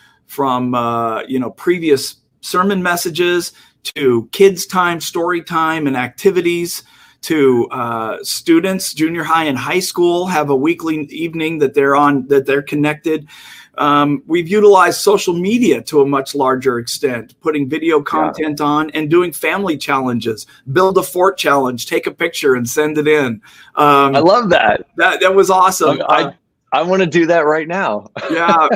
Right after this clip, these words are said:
Speaker 1: and, and we had, uh, uh, make a meal with whatever you have in your pantry and share it with the church. Uh, we had a, a magician online, which was really wild. Didn't know how that was gonna
Speaker 2: Wow.
Speaker 1: work,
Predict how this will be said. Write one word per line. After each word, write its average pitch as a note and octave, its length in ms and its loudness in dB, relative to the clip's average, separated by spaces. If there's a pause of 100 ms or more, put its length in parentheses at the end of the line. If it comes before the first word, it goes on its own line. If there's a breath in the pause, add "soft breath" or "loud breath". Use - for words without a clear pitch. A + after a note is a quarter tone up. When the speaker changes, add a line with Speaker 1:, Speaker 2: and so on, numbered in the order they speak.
(180)
Speaker 1:
and, E3 200 -4
and E3 180 -8
we G3 140 2
had, G3 360 0
uh, D#3 320 0 (180)
uh, D3+ 160 0
make G3+ 240 0
a A3 60 2
meal G#3 320 0
with D#3+ 160 -4
whatever F#3 320 -2
you F#3 140 -4
have F#3+ 200 -2
in F3+ 80 -10
your F3 120 -6
pantry F3+ 560 -4
and C3+ 100 -6
share F3 360 -4
it D3+ 120 -4
with D#3+ 160 -8
the C#3+ 240 0
church. C#3 540 -4 (420 soft breath)
Uh, C#3 300 0
we E3+ 120 0
had F#3+ 180 0
a, F3 240 -2
a E3+ 60 -4
magician F3 840 -2
online, G3 640 0
which F3+ 240 0
was G3 180 4
really B3+ 320 -4
wild. A3+ 420 2
Didn't G3+ 200 4
know A3 80 -2
how G#3+ 160 0
that G#3+ 200 0
was G#3 120 2
gonna F#3+ 240 0
Speaker 2:
Wow. G#3 40 4
Speaker 1:
work, G#3+ 360 -4